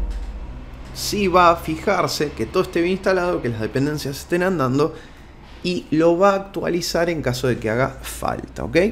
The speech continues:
Al finalizar, a ustedes les va a tardar un ratito, ¿sí? No sean impacientes, les va a tardar un ratito. Pero al finalizar les va a decir que se instaló todo con éxito, ¿sí?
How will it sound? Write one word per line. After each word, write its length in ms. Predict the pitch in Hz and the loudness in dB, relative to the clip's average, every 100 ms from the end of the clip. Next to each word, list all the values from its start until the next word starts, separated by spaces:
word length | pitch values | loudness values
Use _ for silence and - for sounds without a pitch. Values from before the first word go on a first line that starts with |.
| - - - - - - - - - - - - - - | -4 -18 -20 -20 -20 -20 -20 -20 -20 -20 -20 -20 -14 -2
Al 140 | 202 | -2
finalizar, 800 | - 139 165 185 170 - 175 165 | 0 0 4 4 2 4 4 4
a 60 | 143 | 0
ustedes 240 | 123 156 | -2 2
les 120 | 165 151 | 2 4
va 60 | |
a 80 | 139 | 4
tardar 340 | 127 127 143 | 4 6 6
un 80 | 117 | 4
ratito, 480 | 104 101 123 113 104 | 0 0 0 0 -2
¿sí? 260 | - 123 127 | -4 -6 -4
No 180 | 123 175 | -2 -2
sean 260 | - 120 104 | 0 0 -2
impacientes, 920 | 92 - - 135 123 117 147 165 - - | -4 -10 -2 2 2 2 -2 -4 -14 -18
les 120 | - - | -14 -10
va 60 | |
a 60 | 120 | -2
tardar 240 | 123 135 | 2 4
un 60 | 127 | 4
ratito. 520 | 110 117 131 131 143 - - - - - - - - - - - | 0 0 -2 0 -4 -6 -18 -20 -20 -20 -20 -20 -20 -20 -20 4
Pero 160 | 220 202 | 8 8
al 80 | |
finalizar 840 | 185 185 190 196 196 202 185 - - - - - | 6 2 4 4 4 6 4 4 -10 -20 -20 -4
les 240 | 135 127 | 0 2
va 200 | 139 160 | 6 8
a 40 | 156 | 8
decir 500 | 160 - 170 - - - - | 6 4 2 2 -4 -12 -2
que 120 | 127 | -2
se 160 | 131 | 2
instaló 440 | 131 123 139 143 147 | 0 2 4 4 4
todo 280 | 156 147 143 | 4 2 2
con 220 | 110 110 | 0 2
éxito, 520 | 113 - - 92 - | 2 0 -8 -10 -10
¿sí? 300 | - 131 131 | -2 -2 -2